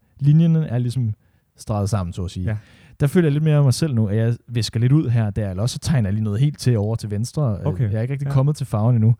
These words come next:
Speaker 1: Jo, så er der nogle farver lidt nogle steder. Jeg føler ikke helt, at, du ved, mit eget billede af mig selv måske er helt færdigstøbt. Og det er nok måske meget godt i forlængelse af, hvad du siger,
Speaker 2: Ja.
Speaker 1: at det kommer, når man er ung, så kommer den helt store tur.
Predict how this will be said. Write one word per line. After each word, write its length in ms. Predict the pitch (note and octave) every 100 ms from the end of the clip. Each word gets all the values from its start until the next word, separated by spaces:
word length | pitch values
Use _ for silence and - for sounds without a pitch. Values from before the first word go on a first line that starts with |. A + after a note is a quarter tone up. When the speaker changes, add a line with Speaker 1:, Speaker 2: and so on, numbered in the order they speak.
| -
Speaker 1:
Jo, 140 | G2+ A#2+
så 100 | A2
er 40 |
der 60 | G#2+
nogle 120 | G#2
farver 280 | G2+ G2 C3
lidt 140 | G2+
nogle 120 | G#2
steder. 180 | F#2+ G2+
Jeg 60 | G#2+ - - -
føler 160 | - D3+
ikke 120 | D#3
helt, 140 | F#3
at, 140 | C#3 A2+ - -
du 60 |
ved, 160 | A#2+ A2+ - _ _ _ -
mit 140 | B2 A#2+
eget 240 | A2+ D3+
billede 340 | D3+ D3 F3+ F3+
af 60 |
mig 120 | G2 F2+
selv 220 | B2 G2
måske 340 | G2 - G2 - -
er 80 | G#2+
helt 260 | C3+ B2
færdigstøbt. 640 | - G#2+ G#2+ A#2 G#2+ - - _ _ _ _ _ _
Og 120 | A2+
det 60 | C#3+
er 40 |
nok 200 | D#3 D3
måske 260 | D3+ - D3
meget 220 | B2 B2+
godt 120 | B2
i 20 |
forlængelse 360 | A2+ B2 B2 G#2
af, 60 | F#2
hvad 80 |
du 100 | F#2+
siger, 300 | A2 A2 G#2 G#2+ _
Speaker 2:
Ja. 120 | A2 G#2 -
Speaker 1:
at 140 | G#2+ - _
det 100 | G#2+ - _ _
kommer, 260 | - D3 A2
når 100 | F#2+
man 120 | G2+
er 100 | G2+
ung, 240 | G#2 G#2+ B2
så 140 | A#2
kommer 200 | B2 A#2
den 100 | A2
helt 220 | C3 C3
store 200 | - G#2+
tur. 320 | G2+ A2 F#2+